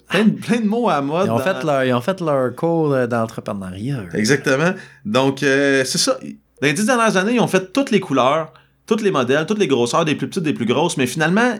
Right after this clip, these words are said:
Speaker 1: ils ont délaissé un peu le côté laboratoire. Ils en font, en fait, plus aujourd'hui, cent pour cent plein air.
Speaker 2: Cent pour cent plein air.
Speaker 1: Et voilà. Donc, ils sont partis des laboratoires au plein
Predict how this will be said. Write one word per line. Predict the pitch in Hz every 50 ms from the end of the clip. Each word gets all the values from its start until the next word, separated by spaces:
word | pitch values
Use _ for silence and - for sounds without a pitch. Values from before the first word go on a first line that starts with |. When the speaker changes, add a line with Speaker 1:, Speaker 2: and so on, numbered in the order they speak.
| - - -
Speaker 1:
ils | 127 123 123
ont | 127 127
délaissé | 120 160 170 160 147 - - 233
un | 202
peu | - 202 214
le | 214 175 -
côté | - - 113 110 107 151 160 160 - -
laboratoire. | - 110 110 110 113 123 113 113 107 - 139 160 165
Ils | 139 123
en | 113
font, | 110 151 151 160 143
en | 110 107
fait, | 143 143 135 - -
plus | - - 151
aujourd'hui, | 156 123 107 98 135 190 95 107 127 139 139 139 - - - - _ _ _ _
cent | - - - 165 160 165
pour | 165 - - -
cent | - 139 127
plein | 113 95
air. | 87 - - - _ _ _ _ _ _
Speaker 2:
Cent | - 147 160 151
pour | 120 98
cent | 104 92
plein | 95 -
air. | - -
Speaker 1:
Et | -
voilà. | 156 160 - - - - _ _ -
Donc, | 135 143 139
ils |
sont | 160 139
partis | 135 139 - - 208 214 190
des | 143 143
laboratoires | 131 131 131 143 135 131 127 - 156 156 160
au | 143 127
plein | 131 120